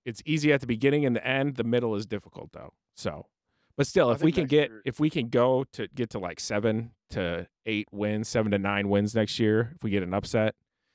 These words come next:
Speaker 1: that's, that's officially, like, we've, that's a hell of a turnaround at that point.
Speaker 2: Heck yeah, dude.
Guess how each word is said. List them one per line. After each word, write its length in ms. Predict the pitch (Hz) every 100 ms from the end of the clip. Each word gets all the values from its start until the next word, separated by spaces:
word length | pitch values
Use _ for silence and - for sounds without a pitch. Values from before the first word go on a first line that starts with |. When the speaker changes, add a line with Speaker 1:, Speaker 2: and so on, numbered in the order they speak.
| _ _ _ _ _ _ _ _ _
Speaker 1:
that's, 340 | 143 147 - -
that's 240 | 151 143
officially, 760 | 139 - 107 - 113 104 95 92
like, 420 | 95 87 87 - -
we've, 500 | - 104 98 - -
that's 240 | 104 -
a 80 | 90
hell 160 | 101 90
of 80 |
a 60 | 82
turnaround 500 | - 85 73 73 78
at 80 | 80
that 180 | - -
point. 280 | 78 60 - - -
Speaker 2:
Heck 200 | 160 -
yeah, 200 | 156 135
dude. 320 | 110 117 131